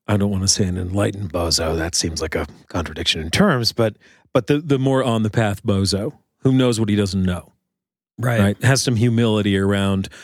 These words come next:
Speaker 1: learning and participating differently.
Speaker 2: Well, and I think the shadow side to that is, um,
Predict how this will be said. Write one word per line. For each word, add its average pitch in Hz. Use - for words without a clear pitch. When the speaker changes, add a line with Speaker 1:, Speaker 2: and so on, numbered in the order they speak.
Speaker 1:
learning 95
and 90
participating 92
differently. -
Speaker 2:
Well, 165
and 160
I 151
think 147
the 135
shadow 135
side 113
to 120
that 120
is, 127
um, 107